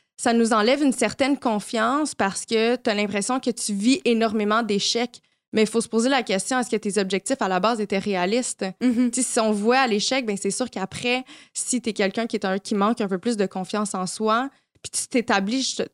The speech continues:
Speaker 1: tout le temps justement des objectifs qui sont inatteignables,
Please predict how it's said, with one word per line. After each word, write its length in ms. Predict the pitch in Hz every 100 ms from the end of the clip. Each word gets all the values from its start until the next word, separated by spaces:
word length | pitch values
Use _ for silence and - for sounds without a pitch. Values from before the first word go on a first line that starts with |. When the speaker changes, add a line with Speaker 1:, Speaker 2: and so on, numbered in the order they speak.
| -
Speaker 1:
tout 100 | 269
le 100 | 220
temps 220 | 240 262
justement 320 | - 190 214
des 240 | 220 208
objectifs 640 | 196 185 190 185 - 240 -
qui 100 | -
sont 140 | 208 -
inatteignables, 1040 | 233 220 214 220 185 185 202 269 208 185